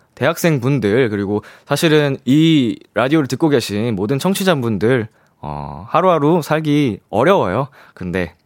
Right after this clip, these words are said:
정말 제가 응원합니다. 함께 이겨내 가보시죠. 네, 그리고 씨와이 공일공칠님께서는요, "근데 혹시 그 결제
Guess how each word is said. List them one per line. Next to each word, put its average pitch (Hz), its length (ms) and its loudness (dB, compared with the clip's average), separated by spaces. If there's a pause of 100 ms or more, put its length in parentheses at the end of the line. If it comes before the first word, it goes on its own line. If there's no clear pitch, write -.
(180)
정말 98 340 -4
제가 98 260 -4
응원합니다. 127 680 0 (160)
함께 151 500 0 (240)
이겨내 127 260 0
가보시죠. 135 500 0 (800)
네, 135 100 2
그리고 190 500 4 (240)
씨와이 185 520 2
공일공칠님께서는요, 131 1500 0 (180)
"근데 107 480 0 (260)
혹시 - 220 -8
그 - 120 -12
결제 90 680 -6